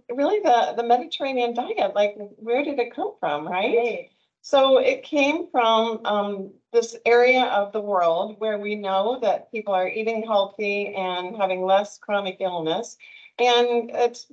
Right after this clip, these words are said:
Speaker 1: the traditional, um, eating habits in these sixteen countries bordering the Mediterranean Sea. The eating styles vary from these countries and regions within each country because of the differences in culture,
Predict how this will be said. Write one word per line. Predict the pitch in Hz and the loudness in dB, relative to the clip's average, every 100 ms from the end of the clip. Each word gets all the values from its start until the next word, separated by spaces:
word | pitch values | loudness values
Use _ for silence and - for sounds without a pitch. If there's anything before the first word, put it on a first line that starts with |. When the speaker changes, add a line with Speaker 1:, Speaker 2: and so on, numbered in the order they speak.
| - | 0
Speaker 1:
the | 240 240 | 4 4
traditional, | 302 262 254 262 247 233 226 - | 2 -2 -2 -2 2 2 0 -6
um, | 202 196 190 190 | -6 -6 -8 -4
eating | 262 294 302 | -4 -2 0
habits | 202 190 226 - | 0 0 -4 -4
in | |
these | 226 214 | -4 -4
sixteen | 233 - 285 233 233 | -6 -6 -6 -6 -4
countries | 302 - 170 185 247 _ | -6 -6 -6 -6 -8 _
bordering | 220 226 233 233 240 | -2 2 2 2 0
the | 214 | 2
Mediterranean | 208 220 - 196 190 220 240 | 0 0 -6 -6 -4 -4 -6
Sea. | - 403 - - _ _ _ _ _ _ | -4 -2 -2 -4 _ _ _ _ _ _
The | 254 | 2
eating | 247 247 302 415 | 4 2 2 0
styles | - 220 208 208 208 | 0 4 6 4 2
vary | 208 220 202 208 220 | 0 2 2 0 -2
from | 220 | -4
these | 202 190 | -6 -8
countries | - 185 185 202 208 | -6 -6 -6 -8 -8
and | 208 202 | -8 -4
regions | 180 165 180 190 214 196 | -4 -4 -6 -6 -8 -8
within | 190 214 196 | -4 -2 -2
each | 202 247 240 | -4 -6 -6
country | - 196 185 208 202 | -2 -2 -2 -8 -8
because | 202 220 208 | -4 -2 -2
of | 196 | -2
the | 190 | -8
differences | 190 202 214 208 208 202 | -6 -6 -8 -8 -6 -6
in | 180 185 | -6 -2
culture, | 285 262 269 240 240 | -2 -2 -4 -2 -2